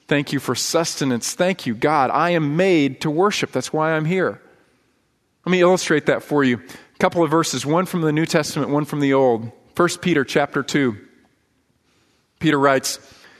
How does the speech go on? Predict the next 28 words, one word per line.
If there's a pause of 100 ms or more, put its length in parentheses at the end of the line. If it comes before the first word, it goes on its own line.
(360)
"But
you
are
a
chosen
race."
He's
speaking
of
the
church.
He's
speaking
of
us. (500)
He
says,
"You
are
a
chosen
race,
a
royal
priesthood,
a
holy
nation,